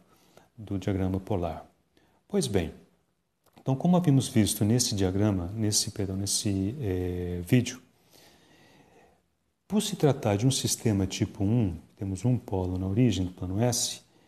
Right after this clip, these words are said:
o diagrama polar, ele começa por aqui, né? Ele começa numa região em que a fase é menos π sub dois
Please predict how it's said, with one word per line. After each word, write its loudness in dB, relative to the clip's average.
o 2
diagrama 4
polar, -4
ele 0
começa 0
por -4
aqui, -10
né? -14
Ele -8
começa -2
numa -2
região 2
em -2
que -4
a -4
fase -2
é -8
menos 0
π -4
sub -6
dois 0